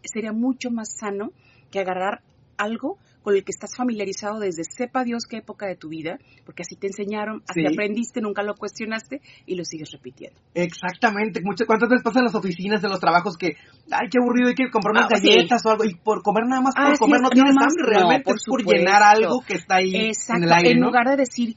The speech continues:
Speaker 1: "¿Qué siento? ¿Por qué estoy sintiendo?". Y
Speaker 2: Sí.
Speaker 1: no habrá otra manera de gestionarlo, porque sí me puedo comer la bolsa de porquerías que venden en, en la tiendita, no
Speaker 2: Sí.
Speaker 1: pasa nada.
Speaker 2: <laughs>
Speaker 1: Digo, sí pasa, pero, ok, ya me lo comí y luego de, arreglé el problema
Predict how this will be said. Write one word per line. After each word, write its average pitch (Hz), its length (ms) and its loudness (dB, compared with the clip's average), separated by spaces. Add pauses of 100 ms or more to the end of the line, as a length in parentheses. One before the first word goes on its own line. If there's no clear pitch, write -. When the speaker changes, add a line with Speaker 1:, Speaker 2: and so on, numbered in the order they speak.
Speaker 1:
"¿Qué 277 140 -4 (340)
siento? 151 600 -2
¿Por - 120 -20
qué - 80 -14
estoy 269 180 -8
sintiendo?". 175 720 -2
Y 175 60 4
Speaker 2:
Sí. 180 60 0
Speaker 1:
no 190 80 2
habrá 220 140 -2
otra 269 140 -4
manera 247 260 -2
de 254 100 -6
gestionarlo, 214 580 -8
porque 180 200 -10
sí 190 140 -12
me 262 100 -4
puedo 233 200 -8
comer 202 260 -6
la 202 100 -4
bolsa 202 280 -6
de 202 120 -4
porquerías 151 640 -8
que 185 100 -10
venden 165 300 -8
en, 147 280 -6 (320)
en 156 80 -6
la 156 100 -2
tiendita, 226 480 -4
no 220 80 6
Speaker 2:
Sí. 202 60 2
Speaker 1:
pasa 269 200 2
nada. 233 300 0
Speaker 2:
<laughs> 185 300 4
Speaker 1:
Digo, 156 40 2
sí 160 120 -4
pasa, 254 340 4
pero, 170 200 6 (320)
ok, 214 140 0 (120)
ya 269 160 4
me 294 80 2
lo 269 100 2
comí 220 260 -4
y 196 80 -8
luego 220 440 -4
de, 202 200 -4
arreglé 202 360 -4
el 240 40 -10
problema 269 460 2